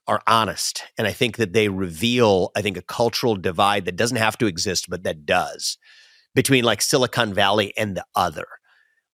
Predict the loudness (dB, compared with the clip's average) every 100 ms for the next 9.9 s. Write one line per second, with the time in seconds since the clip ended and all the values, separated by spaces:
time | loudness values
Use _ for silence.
0 | -8 2 2 2 2 2 4 2 4 2
1 | 4 2 0 _ -4 -2 -2 4 6 6
2 | 6 6 4 4 2 2 2 0 _ -2
3 | -2 -2 -4 -4 -10 _ _ _ _ _
4 | _ -4 -2 0 -2 -2 2 4 4 2
5 | -2 -8 _ _ _ _ _ _ _ _
6 | _ _ _ 2 4 4 2 2 4 4
7 | 0 2 2 4 2 0 -2 0 2 2
8 | 2 0 -2 -2 0 0 2 0 0 2
9 | 2 2 0 -4 -2 -2 2 2